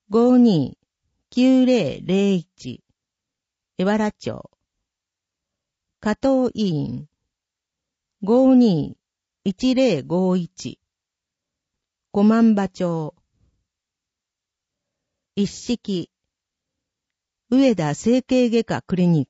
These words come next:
ク。七二三五五五。一色町前野。神谷内科整形外科。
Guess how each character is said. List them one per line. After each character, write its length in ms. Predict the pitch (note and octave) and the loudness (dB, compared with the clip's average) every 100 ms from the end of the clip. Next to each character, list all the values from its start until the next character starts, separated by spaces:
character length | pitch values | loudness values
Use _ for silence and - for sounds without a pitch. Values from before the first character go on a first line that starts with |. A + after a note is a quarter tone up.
| _ | _
ク。 180 | _ - _ _ _ _ _ _ _ _ _ _ _ _ _ - | _ -16 _ _ _ _ _ _ _ _ _ _ _ _ _ -2
七 300 | G#3 A#3+ C4 | 2 4 4
二 380 | B3+ G#3+ C#3+ - _ _ | 4 2 -2 -8 _ _
三 440 | - A#3+ B3+ B3+ | -4 0 4 4
五 280 | B3+ A#3+ C3+ | 2 0 -2
五 320 | C3 F#3 F#3+ | -4 -2 -2
五。 360 | F3 E3 B2 - _ _ _ _ _ _ _ _ _ _ _ | -4 -6 -6 -14 _ _ _ _ _ _ _ _ _ _ _
一 120 | F#3+ G3 | -6 -6
色 400 | - B3+ - C4 | -4 -10 -6 -8
町 420 | - D#3 C3 B2+ _ | -4 -6 -6 -12 _
前 340 | - D#3+ F3 F#3+ | -4 -2 0 0
野。 300 | F3+ D#3+ - _ _ _ _ _ _ _ _ _ _ _ _ _ _ _ _ _ _ _ _ _ | 0 -2 -6 _ _ _ _ _ _ _ _ _ _ _ _ _ _ _ _ _ _ _ _ _
神 360 | C4+ C#4 A#3 | 2 4 4
谷 200 | D#3+ C#3 | 2 0
内 220 | F3+ A#3 | 0 0
科 300 | A#3+ - G#3+ | -2 -6 -6
整 280 | - - B3 | -6 -4 -4
形 300 | - B3 A3+ | -2 -2 0
外 160 | F#3+ F3 | -2 -6
科。 280 | - - | -8 -14